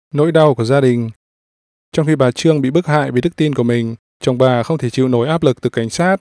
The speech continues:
khi mà những người này đến nơi làm việc của ông để điều tra ông và thu thập cái gọi là bằng chứng đã ảnh hưởng tiêu cực đến công việc và cuộc sống của ông. Ông trở nên tức giận và đã ly dị bà Trương. Trong thời gian bà Trương ở trong tù,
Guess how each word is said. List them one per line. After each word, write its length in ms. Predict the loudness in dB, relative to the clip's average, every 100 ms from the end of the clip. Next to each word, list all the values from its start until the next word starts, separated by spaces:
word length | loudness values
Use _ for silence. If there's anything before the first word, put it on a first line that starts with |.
| -4
khi 100 | 0
mà 100 | 0
những 160 | 0 0
người 160 | 0
này 180 | 0 0
đến 140 | 0
nơi 120 | 2 2
làm 200 | 2 0
việc 200 | -2 0
của 100 | 2
ông 220 | 2 2
để 80 | 0
điều 240 | 0 0
tra 200 | 0 2
ông 380 | 4 4 2 -4
và 100 | -6 -2
thu 160 | 0
thập 220 | 0 -2
cái 100 | -2
gọi 180 | 0 0
là 60 | 2
bằng 260 | 0 -2
chứng 300 | -2 -2 -2 -8 _ -4
đã 80 | 0
ảnh 160 | 0
hưởng 200 | 0 -2
tiêu 220 | -2 -4
cực 200 | 0 0
đến 140 | 0 -2
công 200 | -2 0
việc 200 | -2 -2
và 80 | -2
cuộc 220 | -4 -2
sống 200 | -2 0
của 120 | 2
ông. 280 | 2 2 -4 -14 _ -2
Ông 120 | 0
trở 120 | 0
nên 180 | 0 0
tức 180 | -2 0
giận 200 | 0 0 -6 _
và 80 | -4
đã 80 | -2
ly 240 | 0 0
dị 200 | -2 -2
bà 140 | -2
Trương. 400 | -2 2 2 0 -8 _ _ _ _ _
Trong 140 | -4 0
thời 120 | 0
gian 200 | 0 2
bà 100 | 0
Trương 240 | 2 0
ở 80 | 0
trong 180 | -2 2
tù, 340 | 4 6 4